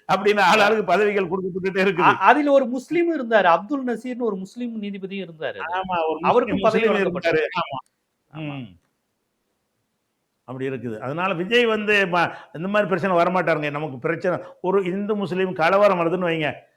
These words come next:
Speaker 1: அந்த கலவரத்துல
Speaker 2: ம்.
Speaker 1: முஸ்லீம் மேல தப்புன்னா, முஸ்லீம் மேல தப்புன்னு அவர் சொல்லணும். இந்து மேல
Speaker 2: ம்.
Speaker 1: தப்புன்னா, இந்து மேல தப்புன்னு சொல்லணும்.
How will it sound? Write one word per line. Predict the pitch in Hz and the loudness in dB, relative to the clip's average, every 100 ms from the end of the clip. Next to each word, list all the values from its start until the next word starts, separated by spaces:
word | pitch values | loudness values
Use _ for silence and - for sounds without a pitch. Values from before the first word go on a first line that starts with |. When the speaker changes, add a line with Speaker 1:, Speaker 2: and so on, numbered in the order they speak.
| _ | _
Speaker 1:
அந்த | 160 | -6
கலவரத்துல | 160 156 196 202 180 135 160 175 180 | -2 2 4 4 4 0 2 2 2
Speaker 2:
ம். | - 147 | -4 -12
Speaker 1:
முஸ்லீம் | 156 202 208 | -10 -8 -4
மேல | 185 175 | -2 0
தப்புன்னா, | 170 156 - 165 170 214 | -2 -4 -4 -4 0 -2
முஸ்லீம் | 185 156 185 | -2 -6 -4
மேல | 180 170 | -2 0
தப்புன்னு | 165 156 180 | -2 -4 -2
அவர் | 175 156 | 0 2
சொல்லணும். | 151 156 139 127 _ _ _ _ | 0 -2 -6 -10 _ _ _ _
இந்து | 175 214 208 | -6 -4 0
மேல | 196 | 0
Speaker 2:
ம். | 175 | 0
Speaker 1:
தப்புன்னா, | 170 - 165 190 | -2 -2 -4 -2
இந்து | 196 185 | -2 -2
மேல | 190 180 | -2 -2
தப்புன்னு | 175 160 196 175 | -2 -2 -4 -4
சொல்லணும். | 165 131 | -4 -6